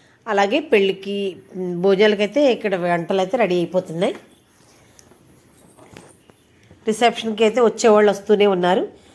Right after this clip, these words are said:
కొంతమంది వచ్చేవాళ్ళు రిసీవ్ చేసుకుంటున్నారు. చెట్ల కింద చెట్లు వేశారండి అక్కడ షాదీఖానాలో. షా-, షాదీఖానాలో చెట్లు వేశారు.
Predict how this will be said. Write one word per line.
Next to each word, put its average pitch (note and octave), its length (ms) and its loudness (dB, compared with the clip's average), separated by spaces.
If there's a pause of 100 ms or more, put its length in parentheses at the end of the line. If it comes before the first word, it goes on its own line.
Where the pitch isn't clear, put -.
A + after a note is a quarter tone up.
(400)
కొంతమంది G3+ 560 2
వచ్చేవాళ్ళు G3+ 440 4
రిసీవ్ G3 300 -2
చేసుకుంటున్నారు. F3+ 720 -2 (2000)
చెట్ల B3+ 240 -2
కింద D4 240 -2 (200)
చెట్లు C#4+ 260 -2
వేశారండి G3+ 600 4
అక్కడ F#3+ 520 2 (1600)
షాదీఖానాలో. F3+ 880 0 (1040)
షా-, G3+ 220 2
షాదీఖానాలో A3+ 720 0
చెట్లు G#3+ 220 -6
వేశారు. F#3 380 -4